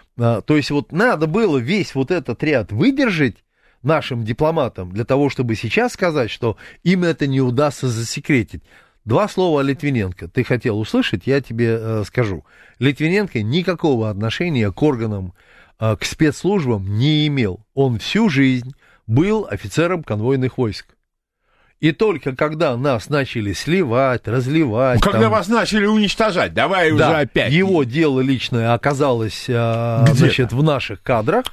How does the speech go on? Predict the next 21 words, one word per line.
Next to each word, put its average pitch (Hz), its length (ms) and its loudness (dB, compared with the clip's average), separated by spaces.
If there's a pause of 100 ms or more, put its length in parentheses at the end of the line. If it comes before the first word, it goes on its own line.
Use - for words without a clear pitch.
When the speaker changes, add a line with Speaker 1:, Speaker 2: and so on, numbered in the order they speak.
Speaker 2:
Да. 359 240 -4 (220)
Speaker 1:
Вот, 135 320 2
он 233 220 0
получил 190 440 2
удостоверение, 135 920 2
он 165 240 0
получил 131 500 2
табельное 113 680 0
оружие, 107 380 2
Speaker 2:
Он 131 100 4
Speaker 1:
уже 131 200 2
Speaker 2:
работал 120 300 2
Speaker 1:
наш. 101 100 0
Speaker 2:
в 127 80 2
управлении 208 920 2
по - 180 -4
разработке 185 920 0
преступных 185 920 0
организаций, 151 760 0
в 104 80 2
урпо 175 320 -4